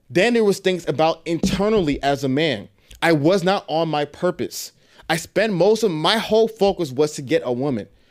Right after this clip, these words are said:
instead of becoming the best man that God made me to be.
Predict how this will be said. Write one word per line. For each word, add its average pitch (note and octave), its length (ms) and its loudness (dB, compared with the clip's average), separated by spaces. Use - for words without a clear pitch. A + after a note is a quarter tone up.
instead E3 220 0
of E3+ 120 2
becoming F3 400 -2
the D3 80 0
best D3 340 -2
man C#3+ 200 -2
that C3 120 -4
God C3 260 0
made C3 200 0
me A#2+ 120 -4
to A2 80 -4
be. A2 320 -6